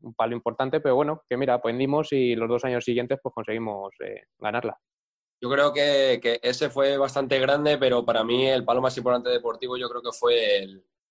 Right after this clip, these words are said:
Speaker 2: que fue la Copa en, en, eh, Wizzing. Yo creo que, no sé si porque en la, en la Copa Europa acaba, yo acababa de llegar y llevaba meses, pero la Copa de Madrid para nosotros fue un palo grande, pero,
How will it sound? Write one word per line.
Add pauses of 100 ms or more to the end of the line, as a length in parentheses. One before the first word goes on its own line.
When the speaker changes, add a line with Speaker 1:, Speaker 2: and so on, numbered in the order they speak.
(160)
Speaker 2:
que
fue
la
Copa
en, (420)
en,
eh,
Wizzing. (520)
Yo
creo
que, (580)
no
sé
si
porque
en
la,
en
la
Copa
Europa
acaba,
yo
acababa
de
llegar
y
llevaba
meses, (640)
pero
la
Copa
de
Madrid
para
nosotros
fue (260)
un
palo
grande,
pero,